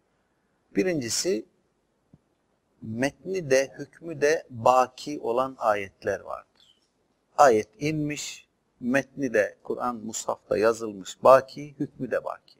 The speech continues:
İki, ayet inmiş, metni neshedilmiş, hükmü kalmış. Hükmü baki, metni mensuh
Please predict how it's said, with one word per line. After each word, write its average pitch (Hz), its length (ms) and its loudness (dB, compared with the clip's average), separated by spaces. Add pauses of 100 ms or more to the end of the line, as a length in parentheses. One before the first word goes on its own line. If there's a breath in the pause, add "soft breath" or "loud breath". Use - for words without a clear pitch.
(360)
İki, 175 460 -4 (920)
ayet 170 440 10
inmiş, 185 640 -8 (520)
metni 156 480 -6
neshedilmiş, 175 880 -6
hükmü 156 280 -10
kalmış. - 540 -4 (580)
Hükmü 147 320 -12
baki, 147 380 4
metni 139 340 -10
mensuh 127 340 -10